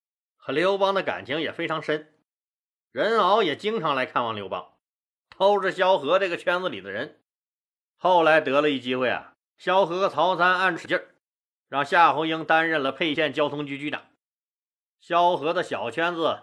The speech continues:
综合实力大增了。反正是啊，刘邦依托泗水亭亭长这个职位和自己豪爽的性格、财散人聚的魄力，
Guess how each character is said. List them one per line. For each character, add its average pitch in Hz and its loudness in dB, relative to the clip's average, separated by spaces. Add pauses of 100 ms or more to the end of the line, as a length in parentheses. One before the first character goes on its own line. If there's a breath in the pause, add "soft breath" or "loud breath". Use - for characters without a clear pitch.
综 143 -6
合 139 -2
实 131 -8
力 139 -6
大 127 0
增 110 -8
了。 - -12 (800)
反 170 -14
正 233 0
是 143 -8
啊， - -12 (680)
刘 220 0
邦 226 2
依 226 -4
托 220 2
泗 226 -8
水 147 -4
亭 185 -4
亭 196 -6
长 98 -8
这 175 -4
个 180 -4
职 120 -6
位 151 -2
和 170 -6
自 208 -8
己 117 -10
豪 196 2
爽 180 -6
的 120 -14
性 214 -4
格、 - -16 (720)
财 180 0
散 180 0
人 160 -2
聚 208 -6
的 160 -4
魄 240 0
力， - -8